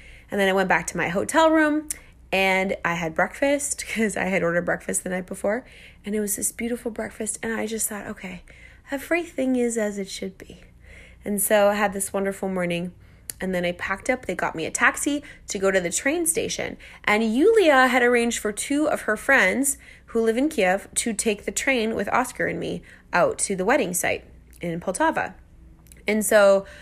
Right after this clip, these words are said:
I went to the train station, and, um, it was super duper packed, and I had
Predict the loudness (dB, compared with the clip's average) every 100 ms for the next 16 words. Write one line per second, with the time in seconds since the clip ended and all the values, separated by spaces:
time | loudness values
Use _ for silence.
0 | -18 -6 -2 -2 -2 -2 -2 0 0 0
1 | 0 0 0 -2 -2 -2 -4 -8 -14 -20
2 | -16 -4 0 2 0 -2 -4 -4 -4 -6
3 | -10 -18 -4 -2 0 -2 -2 -4 -4 -4
4 | -2 -2 0 0 0 -2 -8 -8 -6 -6
5 | -8 -10 -10 -8 -4 -2 -2 -2 -4